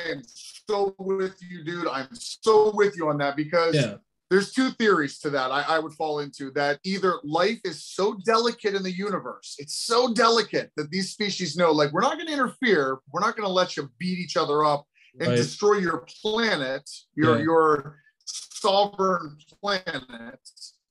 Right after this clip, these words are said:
Speaker 1: right? Because we know life's delicate, or they put us here. That, you know, our creators are alien.
Speaker 2: Yeah,
Speaker 1: You know, you've got
Speaker 2: could be.
Speaker 1: the Anunnaki.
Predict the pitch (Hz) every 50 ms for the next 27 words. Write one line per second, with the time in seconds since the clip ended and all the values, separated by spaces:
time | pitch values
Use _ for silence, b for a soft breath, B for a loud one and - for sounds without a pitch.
0 | _ _ _ _ _ _ _ 104 104 127 160 165 170 - - - - 185 160 143
1 | - 165 175 170 170 190 208 214 208 208 214 214 196 - 208 190 175 165 156 151
2 | 156 147 147 151 - - 285 302 294 247 196 170 165 175 196 190 - _ _ _
3 | _ _ _ _ _ _ _ _ _ 143 147 143 180 196 214 233 233 - - -
4 | - 233 233 220 196 175 - - - - 139 120 110 - - _ _ _ _ _
5 | _ _ _ _ _ - 139 175 170 165 175 175 175 165 160 160 180 190 202 208
6 | - - - 208 202 196 196 185 185 175 165 - - - - 180 185 180 175 165
7 | 156 151 147 151 - 175 185 180 175 160 156 214 269 311 269 - 139 139 143 147
8 | 147 156 165 160 151 190 170 143 135 185 233 214 - - - 160 180 190 190 185
9 | 175 175 165 185 202 - - - 123 107 104